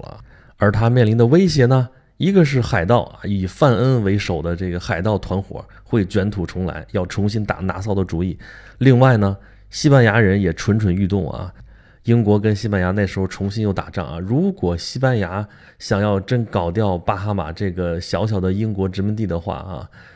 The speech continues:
这罗杰斯可真一点办法都没有。那防守到处都是缺口，人力也不够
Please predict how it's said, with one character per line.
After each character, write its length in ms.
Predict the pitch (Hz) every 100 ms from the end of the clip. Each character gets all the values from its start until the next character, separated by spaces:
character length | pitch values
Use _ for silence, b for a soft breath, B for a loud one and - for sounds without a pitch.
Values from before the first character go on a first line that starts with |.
| B -
这 480 | 110 90 82 73 73
罗 180 | 90
杰 120 | 90 90
斯 140 | -
可 80 | 85
真 160 | 78
一 60 | 104
点 120 | 87 78
办 180 | 98
法 100 | 85
都 140 | 80 82
没 140 | 80
有。 180 | - -
那 80 | 90
防 320 | - 98 127
守 160 | 131 90
到 220 | - 107
处 120 | 104
都 120 | 104 101
是 80 |
缺 220 | 87 - 104
口， 240 | - 78
人 240 | 92 98
力 160 | 143 110
也 100 | 82
不 160 | 85 101
够 260 | 123 82